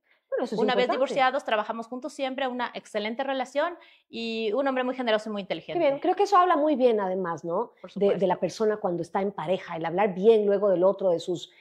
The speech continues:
Speaker 1: virtudes, como usted lo hace, Tania, creo que eso habla muy bien de, de ustedes en general. Se vienen ya las elecciones. ¿Han habido propuestas de carácter político para Tania Pazmiño?
Speaker 2: Sí, sí han habido propuestas.
Speaker 1: ¿Sí? ¿Qué les dijo?
Speaker 2: Que no, no creo que es el momento.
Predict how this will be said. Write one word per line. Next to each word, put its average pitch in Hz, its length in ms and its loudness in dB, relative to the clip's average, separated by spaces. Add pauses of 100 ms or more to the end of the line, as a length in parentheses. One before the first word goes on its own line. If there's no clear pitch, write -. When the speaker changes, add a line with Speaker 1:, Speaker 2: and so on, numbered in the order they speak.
Speaker 1:
virtudes, 208 480 4
como 185 140 -4
usted 180 180 0
lo 190 80 4
hace, 196 160 -2
Tania, 185 260 -2
creo 175 140 -4
que 185 80 -4
eso 190 100 -4
habla 180 140 2
muy 170 140 -2
bien 165 240 0
de, 165 160 0
de 170 80 -4
ustedes 175 320 0
en 165 100 -6
general. 170 460 -2 (300)
Se 294 140 2
vienen 339 280 4
ya 277 120 6
las 320 200 0
elecciones. - 960 0
¿Han 277 160 -2
habido 277 340 2
propuestas 226 640 0
de 208 80 -4
carácter 185 460 -6
político 208 600 -4
para 175 200 -8
Tania 208 200 -6
Pazmiño? 202 360 -12 (380)
Speaker 2:
Sí, 233 260 -6
sí 233 100 -8
han 233 80 -4
habido 180 220 -6
propuestas. - 400 -14
Speaker 1:
¿Sí? 240 360 -4 (200)
¿Qué 220 100 -2
les 190 180 0
dijo? 254 360 -6 (580)
Speaker 2:
Que 381 120 -10
no, 294 180 0
no 339 100 0
creo 339 160 2
que 339 80 0
es 339 60 -2
el 359 80 0
momento. 269 600 -2